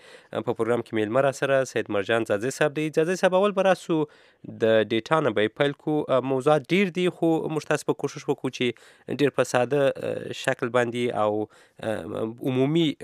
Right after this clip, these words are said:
معلومات ورکړو. ډیټا او انفارمیشن، د دغه دوه تر مابین زیاتره خلک په اصطلاح هغه تفاوت نسي کولی. ډیټا څه ته ویل کیږي او انفارمیشن څه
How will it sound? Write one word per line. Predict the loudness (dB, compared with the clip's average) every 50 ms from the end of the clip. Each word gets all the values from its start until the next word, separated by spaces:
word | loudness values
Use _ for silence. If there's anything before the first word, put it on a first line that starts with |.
| -8 -4 -2 -2
معلومات | 0 0 2 4 4 4 4 2 0
ورکړو. | 0 0 -2 -4 -4 -4 -4 -6 -14 -20 -20 -18 _ -4 -2 -2 -2 -4 -6 -8 -10 -4 0 0
ډیټا | 0 0 0 -2 -2 0 2 2 4 2 2 2 2 2 2
او | 2 2 2 0
انفارمیشن، | -2 0 2 4 4 4 4 0 -2 0 2 2 2 2 2 -2 -6 -8 -10
د | -10 -8 -8 -6 -6 -4 -2 0 0
دغه | 2 0 0 0 -2
دوه | -2 -2 -2
تر | 0 0 0
مابین | 2 0 0 0 0 -2
زیاتره | 0 0 -2 -2 0 0
خلک | 0 0 -2 -4 -6 -4
په | -4 -2 -2 -4 -6 _ _ -20 _ _ _ -10 -6 -4 -4 -4 -4 -4 -4 -4 -4 -6 -8 -8 -8 -8 -8
اصطلاح | -6 -6 -4 -4 -4 -2 0
هغه | 2 2 2 0 -2 -8 -18 -16 _ -12 -4
تفاوت | 0 2 2 2 2 -2 -2 -2 -2
نسي | 0 -2 -4 -2 2 4
کولی. | 4 4 4 4 2 0
ډیټا | -2 -6 -14 -20 -20 _ _ -14 -12 -6 -2 -2 -2 0 2 0 0 0
څه | -2 -2 0
ته | 2 2 2
ویل | 0 -2 -4 -6
کیږي | -4 -4 -2 -4 -4 -4 -4 -2 -2 -2 -4 -4 0 2 4 4
او | 4 2 0 -2 -4 -2 -2 -4
انفارمیشن | -2 0 0 0 0 2 0 -2 0 2 2 2 2 0
څه | -4 -4